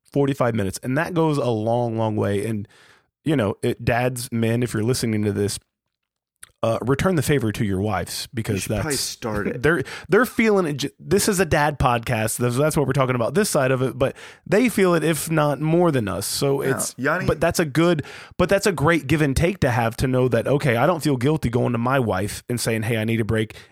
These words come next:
Speaker 1: and she won't feel guilty coming to you about it. And
Speaker 2: But
Speaker 1: that's where
Speaker 2: start
Speaker 1: you
Speaker 2: it.
Speaker 1: get that.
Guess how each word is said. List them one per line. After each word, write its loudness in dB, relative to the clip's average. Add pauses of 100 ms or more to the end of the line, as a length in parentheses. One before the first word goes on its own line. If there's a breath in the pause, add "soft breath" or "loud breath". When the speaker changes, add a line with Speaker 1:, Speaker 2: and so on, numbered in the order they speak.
Speaker 1:
and -4
she -2
won't -2
feel 2
guilty -2
coming -4
to -4
you 0
about -4
it. -6
And -4
Speaker 2:
But -2
Speaker 1:
that's -2 (120)
where 0
Speaker 2:
start 0
Speaker 1:
you 0
Speaker 2:
it. -4
Speaker 1:
get -4
that. -4